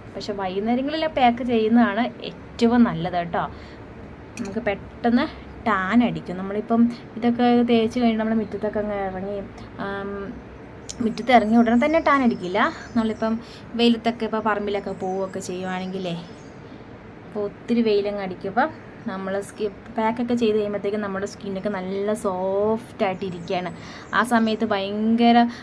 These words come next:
വെയിലൊക്കെ കൊള്ളുമ്പോ നമ്മുടെ സ്കിന്നൊക്കെ പെട്ടെന്ന് അങ്ങ് ചുളിവ് വരും, പെട്ടെന്ന് അങ്ങ് കരിമങ്കലും പെട്ടെന്ന് വരും, പിന്നെ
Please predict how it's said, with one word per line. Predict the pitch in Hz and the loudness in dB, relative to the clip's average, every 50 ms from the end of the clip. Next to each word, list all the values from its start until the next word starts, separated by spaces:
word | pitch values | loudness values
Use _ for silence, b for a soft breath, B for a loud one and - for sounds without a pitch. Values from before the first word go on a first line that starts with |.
| B B 214 208 220 | B B -2 2 4
വെയിലൊക്കെ | 208 208 214 220 226 220 226 208 - | 6 6 6 6 4 4 2 2 4
കൊള്ളുമ്പോ | 214 208 208 208 208 220 254 330 349 B B B B B B 277 | 4 6 6 6 6 6 4 4 2 B B B B B B -2
നമ്മുടെ | 269 262 269 262 - | -2 0 -2 -2 -4
സ്കിന്നൊക്കെ | - - 254 240 247 240 233 240 240 233 233 | -4 0 4 6 6 6 6 4 4 6 6
പെട്ടെന്ന് | 220 226 - - 262 254 240 226 214 | 4 4 2 0 4 6 6 6 6
അങ്ങ് | 208 214 220 220 220 - | 6 4 4 2 4 4
ചുളിവ് | 240 220 208 208 208 202 202 | 4 4 4 4 4 4 2
വരും, | 196 190 190 196 196 202 208 B B B B B B - 202 | 2 2 2 2 0 0 -2 B B B B B B -2 -2
പെട്ടെന്ന് | 202 202 - - - - 262 254 240 240 214 | -2 -2 -4 -10 -6 0 2 6 6 6 6
അങ്ങ് | 208 202 202 208 208 208 190 190 - - | 6 4 2 0 0 0 -2 -4 -2 2
കരിമങ്കലും | 220 214 208 226 233 240 247 247 254 247 269 262 254 233 | 2 4 8 10 10 12 10 10 8 4 4 4 6 6
പെട്ടെന്ന് | 220 208 - 202 208 202 196 190 | 4 4 2 0 -2 0 0 0
വരും, | 190 190 196 196 - - B B B B B B - | 0 0 -2 -4 -4 -8 B B B B B B -4
പിന്നെ | 220 208 214 214 208 | -2 0 2 2 0